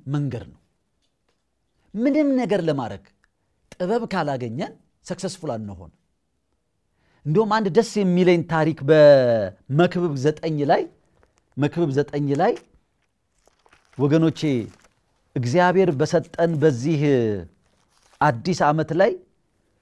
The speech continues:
በእውነት በጥበብ በመመላለስ ነገሮቻችን እንዲቀየሩ ነው እኔ ምኞቴ። መክብብ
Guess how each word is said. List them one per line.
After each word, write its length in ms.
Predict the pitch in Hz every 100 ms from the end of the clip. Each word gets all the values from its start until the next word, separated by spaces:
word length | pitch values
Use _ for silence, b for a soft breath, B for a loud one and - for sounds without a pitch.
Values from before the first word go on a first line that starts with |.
| _ _ -
በእውነት 360 | 151 175 185 123
በጥበብ 400 | 143 - 202 160
በመመላለስ 760 | 180 175 170 170 160 170 247 - - _ _ _ _ -
ነገሮቻችን 760 | 139 151 156 170 170 170 175 156
እንዲቀየሩ 600 | 151 151 - 156 156 151
ነው 100 | 156
እኔ 100 | 139 135
ምኞቴ። 420 | 143 143 135 127 87 - _ _ _ _ _ _ _ _ _ _
መክብብ 540 | 104 139 143 147 165